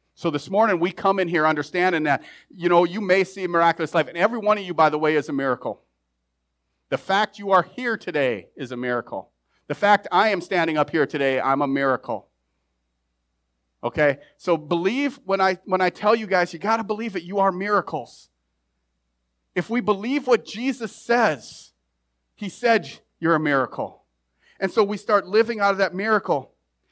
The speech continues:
And so the official runs up to Jesus and said, "Lord, please come now before my little boy dies." Then Jesus just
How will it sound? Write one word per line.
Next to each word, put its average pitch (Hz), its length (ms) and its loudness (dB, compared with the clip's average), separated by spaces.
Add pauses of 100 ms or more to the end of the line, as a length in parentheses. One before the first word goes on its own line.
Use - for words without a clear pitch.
(320)
And 202 280 2 (380)
so - 340 0 (140)
the 202 120 0
official 254 420 2
runs 226 260 4
up 240 140 2
to 208 100 -12
Jesus 226 420 -8
and 190 100 -12
said, 196 180 -2
"Lord, 247 260 4
please 262 320 -6
come 254 280 0
now 214 160 4
before 220 280 -2
my 202 120 4
little 214 240 6
boy 214 240 6
dies." 190 720 0 (840)
Then 240 220 2
Jesus 277 460 -6
just - 340 -4